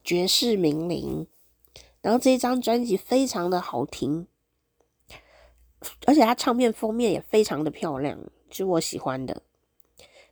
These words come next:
然后它做成一张黑胶唱片的大小，就是仿黑胶唱片，但是C D，是仿黑胶唱片的啊。然后那个，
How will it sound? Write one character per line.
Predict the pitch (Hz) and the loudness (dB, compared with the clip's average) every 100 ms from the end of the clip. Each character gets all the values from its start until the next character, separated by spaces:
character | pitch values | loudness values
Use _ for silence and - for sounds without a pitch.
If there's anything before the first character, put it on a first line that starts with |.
| _ | _
然 | 185 | 2
后 | 226 | 2
它 | 220 | 2
做 | 214 214 196 | 0 0 0
成 | 180 156 165 | -2 -2 -2
一 | 185 | -2
张 | 170 160 160 156 160 | -2 -2 -4 -6 -10
黑 | - 196 | 0 0
胶 | 190 170 175 | 2 2 0
唱 | - 165 | -2 -6
片 | 151 160 | -4 -6
的 | 110 | -6
大 | 139 - | -8 -10
小， | - - - - _ _ _ _ | -14 -14 -16 -20 _ _ _ _
就 | 185 | -2
是 | 175 185 | 2 2
仿 | - - 139 117 | 0 -4 -4 -8
黑 | - 175 | -4 2
胶 | 175 175 | 2 2
唱 | - 160 | -2 -6
片， | 170 | -4
但 | 170 190 | -2 -2
是 | 202 | -4
C | 175 - 135 | -4 -2 -4
D， | - 58 - - - _ | -4 -6 -8 -14 -20 _
是 | 202 | -4
仿 | 175 156 | -2 -2
黑 | - 175 | 0 2
胶 | 180 170 | 2 -2
唱 | 185 165 | -2 -4
片 | 123 139 92 | -4 -6 -6
的 | - - - - _ _ | -10 -14 -16 -20 _ _
啊。 | - - - | -16 -14 -6
然 | 180 | 0
后 | 220 | 2
那 | 269 | 2
个， | 220 143 | 2 2